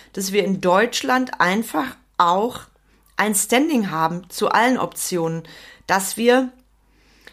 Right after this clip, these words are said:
wie soll ich das sagen, unternehmerische Herausforderungen oder gar die böse Insolvenz nicht mehr als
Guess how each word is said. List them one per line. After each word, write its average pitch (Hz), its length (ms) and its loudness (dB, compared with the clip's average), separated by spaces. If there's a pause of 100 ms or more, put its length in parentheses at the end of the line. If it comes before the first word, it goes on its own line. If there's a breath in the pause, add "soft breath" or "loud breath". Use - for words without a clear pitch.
(420 soft breath)
wie 208 100 -4
soll 214 160 4
ich 233 80 2
das 220 160 -4
sagen, 247 340 0
unternehmerische 233 880 0
Herausforderungen 180 1080 0
oder 233 400 2
gar 196 460 2 (460)
die 180 160 -8
böse 220 380 2
Insolvenz 208 720 0
nicht 208 260 -4
mehr 220 160 2
als 190 300 -2